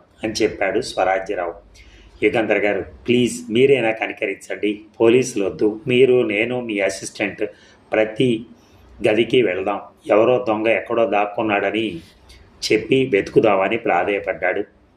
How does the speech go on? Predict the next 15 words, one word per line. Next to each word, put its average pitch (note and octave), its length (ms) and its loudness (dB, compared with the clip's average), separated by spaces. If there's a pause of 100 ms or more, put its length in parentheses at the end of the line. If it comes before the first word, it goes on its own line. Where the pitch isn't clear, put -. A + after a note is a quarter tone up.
(240)
"మీ A2 140 2
పేరు?" A#2+ 480 2 (240)
అడిగాడు G#2 400 0
యుగంధర్. F#2+ 440 -2 (680)
"విజయ్ A2+ 360 2
భట్." - 280 -4 (680)
"మీ A#2 120 0
ఆఫీస్ C3 360 2
గదిలోకి G#2+ 360 0
వెళ్దాం G2 280 2
రండి, G#2 240 -2
మీతో G#2 280 -2
మాట్లాడాలి," F#2+ 600 0 (220)
అన్నాడు F#2+ 320 -2
యుగంధర్. F#2 460 0